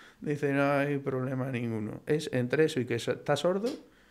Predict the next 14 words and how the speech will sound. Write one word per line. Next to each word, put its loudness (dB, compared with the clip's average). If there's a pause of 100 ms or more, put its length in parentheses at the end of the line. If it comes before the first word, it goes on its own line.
(320)
pues -2
te -2
puedes 2
imaginar -2
los -4
animales -4
que, -10
<laughs> -8
que -2
mata 4
al 2
cabo 4
del 0
año. -6